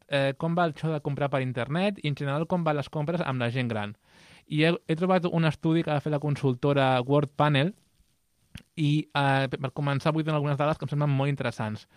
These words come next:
Primer de tot, es calcula que, eh, a l'any dos mil trenta, quatre de cada deu euros que arriben al mercat, eh,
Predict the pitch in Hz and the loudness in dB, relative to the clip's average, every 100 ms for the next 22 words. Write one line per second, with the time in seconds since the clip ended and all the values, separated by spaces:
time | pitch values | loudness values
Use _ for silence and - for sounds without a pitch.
0 | - - - 143 175 185 196 196 - 156 | -20 -20 -4 0 2 2 2 0 0 -2
1 | 131 143 139 214 - _ - - - _ | 2 4 4 4 0 _ -20 -20 -20 _
2 | - 151 185 226 - 135 127 123 - 139 | 0 4 4 2 2 4 4 2 0 0
3 | 151 196 175 139 123 117 117 120 196 - | 4 4 4 2 2 0 0 0 -4 -4
4 | _ _ _ _ _ - 156 170 196 170 | _ _ _ _ _ 2 4 6 6 6
5 | 147 139 143 165 151 135 117 - 127 131 | 4 4 4 6 8 6 2 -2 0 2
6 | 143 131 123 - 151 139 117 - 123 - | 2 2 0 0 2 2 0 -2 -8 -8
7 | - _ _ _ - - - 135 135 135 | -14 _ _ _ -20 -20 -4 2 4 4
8 | 131 | 2